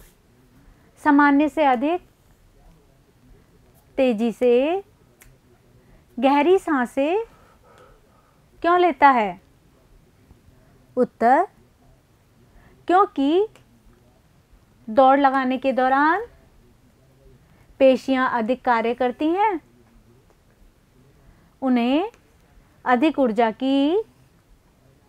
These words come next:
आवश्यकता होती है, इसलिए धावक दौड़ समाप्त होते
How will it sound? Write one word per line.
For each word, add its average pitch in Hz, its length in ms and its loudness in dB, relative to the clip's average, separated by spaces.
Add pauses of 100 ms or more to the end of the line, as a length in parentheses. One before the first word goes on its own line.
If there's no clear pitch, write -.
(280)
आवश्यकता 220 520 -4
होती 226 360 -6
है, 247 300 -2 (1500)
इसलिए 320 720 -2 (1300)
धावक 240 720 0 (1080)
दौड़ 262 300 6
समाप्त 262 480 -2
होते 247 280 -2